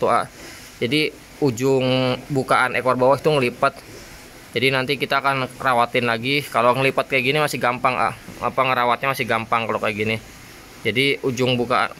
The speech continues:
ujung bukaannya tuh ngelipat. Jadi dia nggak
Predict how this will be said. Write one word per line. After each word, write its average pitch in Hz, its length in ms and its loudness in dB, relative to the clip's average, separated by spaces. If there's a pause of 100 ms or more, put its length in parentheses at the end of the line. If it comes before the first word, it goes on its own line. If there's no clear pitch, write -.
(140)
ujung 127 420 0
bukaannya 127 400 2
tuh 156 160 4
ngelipat. 135 560 4 (240)
Jadi 135 240 2
dia 151 320 2 (320)
nggak 139 220 2